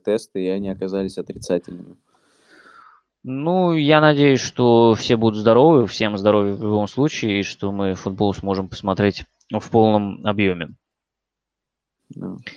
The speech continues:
Speaker 1: надеюсь тоже. В принципе, все, этот мой вопрос был.
Speaker 2: А, понял. Спасибо.
Speaker 1: Спасибо.
Speaker 2: Тогда я, наверное, уже от, э, Тоттенхэма и коронавируса двинусь дальше.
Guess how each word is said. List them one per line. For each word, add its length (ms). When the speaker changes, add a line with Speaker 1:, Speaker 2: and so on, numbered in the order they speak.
Speaker 1:
надеюсь 460
тоже. 280
В 40
принципе, 380
все, 180
этот 240
мой 180
вопрос 360
был. 160
Speaker 2:
А, 300
понял. 480
Спасибо. 680
Speaker 1:
Спасибо. 460
Speaker 2:
Тогда 540
я, 440
наверное, 640
уже 540
от, 240
э, 280
Тоттенхэма 560
и 20
коронавируса 680
двинусь 360
дальше. 560